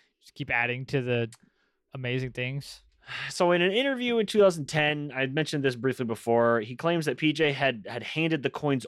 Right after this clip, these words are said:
Speaker 2: over to him in some sense. Again, I had seen that they were next to a wall or inside of a wall. I don't know if there was a note and that's how they were handed over or what the deal is.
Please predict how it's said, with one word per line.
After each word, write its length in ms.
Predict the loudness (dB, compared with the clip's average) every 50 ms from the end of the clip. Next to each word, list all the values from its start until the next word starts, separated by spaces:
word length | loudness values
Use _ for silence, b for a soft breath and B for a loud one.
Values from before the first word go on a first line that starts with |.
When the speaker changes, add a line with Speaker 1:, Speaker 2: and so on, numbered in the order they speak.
| -2
Speaker 2:
over 280 | 0 2 2 2 0 -2
to 140 | -2 -4 -4
him 280 | -2 0 0 0 0 0
in 160 | -2 -2 -2
some 260 | 0 0 0 0 0
sense. 420 | 0 2 2 2 2 2 0 -4 -6
Again, 360 | -4 -2 0 0 2 0 0
I 180 | 0 -2 -2
had 220 | 0 0 -2 -4 -6
seen 360 | -6 -6 -4 -2 -2 -2 -2
that 160 | -4 -6 -6 -4
they 120 | -4 -4
were 380 | -2 -4 -6 -8 -8 -10 -12 -16 _ _ _ _ _ -16
next 600 | -14 -12 -8 -4 0 0 0 0 -2 -8 -8 -4
to 180 | 0 2 2 2
a 40 |
wall 420 | 2 4 4 4 4 4 4 2 2
or 260 | 0 0 -2 -2 -2
inside 480 | -4 -6 -8 -8 -4 0 0 2 2 2
of 100 | 2 2
a 60 | 0
wall. 460 | 0 2 2 4 6 6 4 4 2
I 80 | -2 -4
don't 220 | -4 -4 -6 -6
know 200 | -4 -4 -4 -4
if 140 | -4 -6 -6
there 140 | -6 -6 -6
was 160 | -6 -6 -8
a 40 | -8
note 380 | -4 -2 0 0 0 -2 -4 -8
and 80 | -8
that's 220 | -8 -8 -8 -6 -4
how 100 | -4 -2
they 140 | -2 -4
were 120 | -6 -6 -8
handed 320 | -10 -10 -8 -8 -6 -6
over 300 | -6 -6 -6 -6 -8 -10
or 140 | -10 -12 -8
what 240 | -4 -4 -4 -4 -4
the 60 | -8
deal 260 | -8 -6 -4 -4 -2
is. 180 | -4 -4 -6